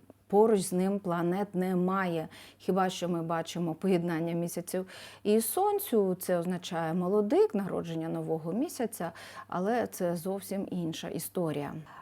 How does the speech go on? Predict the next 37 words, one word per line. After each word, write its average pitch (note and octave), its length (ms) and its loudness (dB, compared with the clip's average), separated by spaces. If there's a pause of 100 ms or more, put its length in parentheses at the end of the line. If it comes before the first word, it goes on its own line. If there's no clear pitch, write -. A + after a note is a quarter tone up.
Ну, B3+ 140 8
а B3+ 100 10
тепер C4+ 280 8
я A3+ 80 10
пропоную A3+ 480 4
подивитися G#3 640 4
на F#3 140 4
карту, F#3 500 2 (360)
ну, G#3 160 2
так F#3+ 220 2
званого F3+ 540 6
параду F3+ 440 6
планет. F3+ 680 4
Е, E3+ 640 8
ми G#3 180 6
вже F#3 180 8
розібралися F#3 720 6
ось E3 200 2
в - 80 -18
цьому E3+ 320 4
відео. A#3+ 360 4
Хто - 180 -2
не F3+ 120 2
дивився, F3+ 420 0
подивіться, E3+ 500 0
будь F3 120 -2
ласка, A3 440 2 (480)
чому A#3 340 12
великого F#3+ 500 8
параду G3+ 480 4
немає F3+ 880 6
зараз. D#3+ 560 2 (340)
Але G3 380 8
є B3 260 6
прекрасна C4 500 0
картинка G#3+ 540 0
неба. E3 560 2